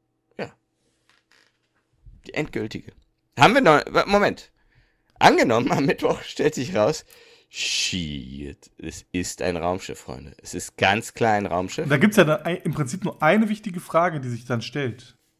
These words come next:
Speaker 1: Sind sie freundlich oder feindlich?
Speaker 2: Nee, kommt nächste Woche dann trotzdem eine Folge Stoff-Podcast?
Speaker 1: Da, genau das wollte ich gerade sagen. Machen wir da noch eine Folge?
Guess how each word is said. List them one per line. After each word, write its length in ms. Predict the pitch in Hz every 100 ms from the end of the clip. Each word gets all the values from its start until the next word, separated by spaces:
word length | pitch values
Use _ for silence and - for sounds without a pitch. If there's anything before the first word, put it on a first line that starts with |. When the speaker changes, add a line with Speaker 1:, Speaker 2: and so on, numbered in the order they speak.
| _ _
Speaker 1:
Sind 160 | - 85
sie 80 |
freundlich 360 | 85 95 95 120
oder 100 | 135
feindlich? 480 | - 71 - - -
Speaker 2:
Nee, 100 | 139 -
kommt 300 | - 185 156
nächste 300 | 160 - 151
Woche 160 | 160 139
dann 180 | 123
trotzdem 440 | 123 180 - - 147
eine 100 | 143
Folge 280 | - 139 131
Stoff-Podcast? 840 | - 135 - 127 - 92 - - -
Speaker 1:
Da, 120 | - 208
genau 360 | 208 254 277 302
das 140 | 262
wollte 120 | 453 294
ich 40 |
gerade 140 | 220
sagen. 320 | 196 165 113 -
Machen 300 | 117 139 180
wir 80 | 233
da 80 | 269
noch 100 | 392
eine 80 | 381
Folge? 300 | 381 427